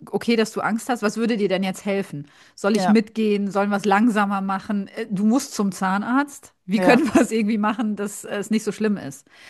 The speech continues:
Speaker 1: Also ich
Speaker 2: Ja.
Speaker 1: hatte als
Speaker 2: Oder da
Speaker 1: Kind auch
Speaker 2: muss
Speaker 1: so
Speaker 2: man
Speaker 1: ultra Angst vor Zahnärzten und
Speaker 2: Ja.
Speaker 1: Kindheit in den achtzigern war halt hinsetzen, festhalten,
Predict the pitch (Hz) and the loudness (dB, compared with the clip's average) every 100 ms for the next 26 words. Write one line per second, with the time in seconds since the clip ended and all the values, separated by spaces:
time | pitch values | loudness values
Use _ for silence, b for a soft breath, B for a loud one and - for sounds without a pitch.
0 | B 165 175 196 247 202 208 202 226 202 | B -2 0 2 4 6 8 8 8 4
1 | 180 262 269 311 - 240 - 240 254 - | 2 6 8 8 4 0 2 0 -2 -2
2 | 220 - 220 220 165 175 - 226 226 190 | -2 0 0 -2 -4 -8 -8 -6 -4 -4
3 | 190 175 170 - B B B - 220 240 | 0 0 0 -6 B B B -2 2 4
4 | 226 214 208 190 - 285 240 220 214 220 | 4 2 2 0 -2 -2 2 2 2 2
5 | 220 220 214 b _ 208 220 220 233 - | 2 0 0 b _ 2 4 4 2 0
6 | 254 262 - 208 202 - - 247 240 247 | -2 -2 -2 0 0 -2 0 4 4 2
7 | 269 302 | -4 -8